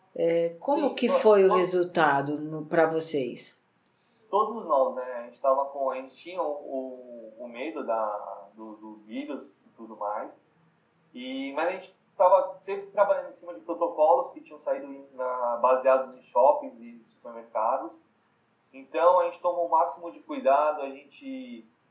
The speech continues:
Speaker 2: cortou, né, um, é, papéis durante a feira, então a gente não distribuiu nenhum tipo de, de panfleto. Os credenciamentos no, no local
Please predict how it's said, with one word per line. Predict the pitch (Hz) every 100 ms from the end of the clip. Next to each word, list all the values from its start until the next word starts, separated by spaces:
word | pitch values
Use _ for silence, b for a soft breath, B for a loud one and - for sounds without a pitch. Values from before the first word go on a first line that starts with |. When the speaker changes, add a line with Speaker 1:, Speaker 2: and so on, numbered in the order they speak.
| _ _
Speaker 2:
cortou, | - 160 160 - 160 170 131 - _ _ _ _
né, | 123 139 135 - -
um, | 127 127 123 120 117 117 113 107 - _ _ _ -
é, | 117 113 113 107 104 - _ _ _ _ _ _ _
papéis | 143 139 143 156 165 - - - -
durante | 127 131 131
a | 120
feira, | 139 143
então | 139
a | 131
gente | -
não | 135
distribuiu | 131 - 135 269
nenhum | 262 285
tipo | 294 302 285
de, | 131 127 123 120 113
de | 117
panfleto. | 120 117 123 151 160 160 151 -
Os | 131 123 123 123 120
credenciamentos | - 135 135 135 135 131 135 - -
no, | 123 117 - _ _ _ _ _ _ _ 135
no | 131 135 147 151
local | 175 175 - 147 139 139